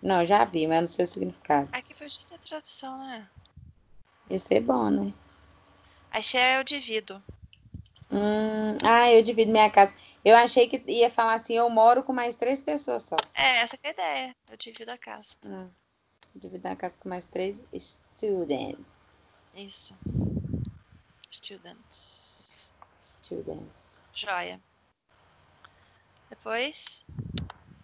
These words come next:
Speaker 1: Their names.
Speaker 2: É só que você tá, não tá pegando o plural, ó. Porque aqui, como é que é a pronúncia?
Speaker 1: Oh, é mesmo. Names. Faltou o S.
Speaker 2: Names, com som de Z. Names, né? Com som de Z, ó.
Speaker 1: Names.
Speaker 2: Names are.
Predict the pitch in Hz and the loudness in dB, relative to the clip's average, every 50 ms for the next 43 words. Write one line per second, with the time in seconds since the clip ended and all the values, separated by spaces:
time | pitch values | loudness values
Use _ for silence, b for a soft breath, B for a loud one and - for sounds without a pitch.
0 | _ _ _ _ _ _ - 214 226 240 254 254 254 233 202 196 196 196 196 196 | _ _ _ _ _ _ 6 8 10 10 8 8 6 4 4 4 4 4 2 2
1 | 202 208 226 254 285 349 - - - - - - - - - - - 202 220 - | 0 0 2 4 2 2 2 -2 -10 -12 -12 -12 -12 -14 -14 -12 -10 -10 -6 -4
2 | 233 233 240 - - - 285 277 - 269 269 269 262 _ 233 233 262 302 - 392 | -4 -4 -4 -6 -8 -8 -8 -4 0 0 0 0 0 _ -8 -8 -8 -6 -6 -6
3 | 359 - 269 247 226 240 247 254 247 - 294 320 - 277 214 190 185 180 175 180 | -6 -4 -4 -4 -2 -4 -6 -8 -8 -8 -6 -2 2 2 2 2 2 0 -2 -4
4 | - - - 220 208 - - 269 285 302 - 277 277 277 269 277 240 226 220 208 | -6 -8 -10 -10 -10 -10 -10 -10 -10 -10 -10 -8 -8 -8 -8 -8 -10 -8 -8 -10
5 | 190 180 175 185 190 - 285 294 294 302 294 294 - - 254 269 277 277 277 277 | -8 -10 -10 -8 -4 0 2 4 4 6 4 4 4 4 6 6 8 8 6 6
6 | 262 262 262 269 285 - 220 214 202 202 196 196 190 190 185 190 196 185 - - | 4 2 -2 -4 -6 -6 -2 0 0 2 2 0 0 -2 -4 -4 -6 -8 -12 -14
7 | - - - - - _ _ - 180 185 - - 202 202 208 196 180 175 175 175 | -16 -16 -18 -20 -20 _ _ -2 -2 0 2 2 4 4 6 6 6 6 4 2
8 | - - - 196 - - - - - - _ - - 247 226 226 254 311 339 254 | -2 -6 -14 -14 -14 -14 -16 -16 -20 -20 _ -12 -10 -8 -8 -8 -8 -10 -8 -6
9 | 247 190 175 175 196 190 190 190 190 196 208 226 254 269 285 285 277 262 240 - | -6 -6 -6 -8 -10 -10 -8 -6 -6 -6 -8 -8 -10 -12 -10 -8 -8 -8 -8 -10
10 | 220 214 220 247 285 - 240 220 - - 202 - - 160 160 156 156 - 175 170 | -10 -10 -10 -10 -10 -12 -12 -10 -10 -10 -10 -8 -4 -2 -2 0 0 0 -2 -4
11 | 156 185 190 190 196 208 226 247 254 - - - - - 190 185 180 180 175 180 | -6 -6 -6 -6 -6 -8 -8 -12 -14 -14 -14 -10 -6 -4 -2 0 0 0 0 -2
12 | 185 190 214 247 277 | -2 -2 -4 -6 -10